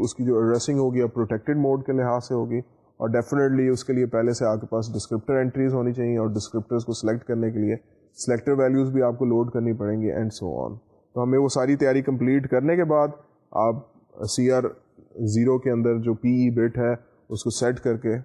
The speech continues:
پروٹیکٹڈ موڈ کے اندر شفٹ کر سکتے ہیں۔ یہ تو ہم نے اس کا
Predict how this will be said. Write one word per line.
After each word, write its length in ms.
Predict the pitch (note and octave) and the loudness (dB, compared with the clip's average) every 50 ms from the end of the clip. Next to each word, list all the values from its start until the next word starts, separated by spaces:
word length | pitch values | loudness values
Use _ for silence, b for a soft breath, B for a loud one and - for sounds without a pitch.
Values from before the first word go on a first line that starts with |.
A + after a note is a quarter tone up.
| - _ | -8 _
پروٹیکٹڈ 420 | - A2+ G#2 G#2 G2+ - - A2+ A2 | -6 -4 -4 -4 -4 -4 -4 -4 -2
موڈ 300 | A2 G#2+ G#2 G2+ G#2+ - | 0 0 0 -2 -2 -4
کے 60 | G#2+ | -4
اندر 200 | G2+ G#2+ B2 D#3 D#3 - _ _ _ | -2 -2 -2 -2 -4 -8 _ _ _
شفٹ 280 | _ - B2 G#2 - - | _ -6 -6 -6 -6 -8
کر 140 | - C2+ - | -10 -10 -10
سکتے 320 | - - - - _ - | -10 -14 -20 -20 _ -20
ہیں۔ 100 | - - - _ _ _ _ _ _ _ _ _ - | -20 -20 -20 _ _ _ _ _ _ _ _ _ -2
یہ 140 | C3+ C#3+ D3+ | 0 0 2
تو 160 | D3 D3 D3 | 2 2 2
ہم 120 | C#3+ D3 | 2 2
نے 100 | D3 D3 | 2 2
اس 140 | C#3+ C#3 - | 2 0 0
کا 220 | - C#3+ C3+ C3 | 0 0 2 2